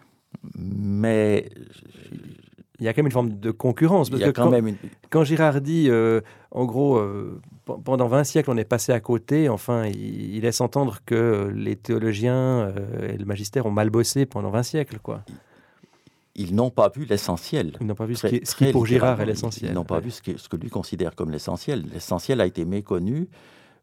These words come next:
Speaker 1: euh, et, et, et cet essentiel, il est, il est manifestement importé par Girard dans s-, sa lecture de,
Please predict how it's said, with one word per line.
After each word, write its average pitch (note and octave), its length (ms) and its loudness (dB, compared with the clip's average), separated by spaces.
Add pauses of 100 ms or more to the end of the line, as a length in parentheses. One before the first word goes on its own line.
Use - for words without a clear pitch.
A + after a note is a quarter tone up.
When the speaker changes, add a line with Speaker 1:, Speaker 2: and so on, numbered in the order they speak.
(100)
Speaker 1:
euh, D#2 800 -2 (680)
et, E2+ 120 -2
et, F2+ 460 -2
et F2 40 -4
cet - 220 -4
essentiel, G#2 840 -2 (800)
il F#2 380 -6
est, F#2+ 240 2 (1400)
il G#2 200 -2
est G2 220 2
manifestement G2+ 1160 -4 (1000)
importé D3+ 760 -2 (200)
par F#2+ 180 0
Girard F2+ 640 -2 (200)
dans G2+ 360 -2
s-, - 360 -16
sa - 520 -2
lecture G2 680 -6
de, F#2+ 360 -12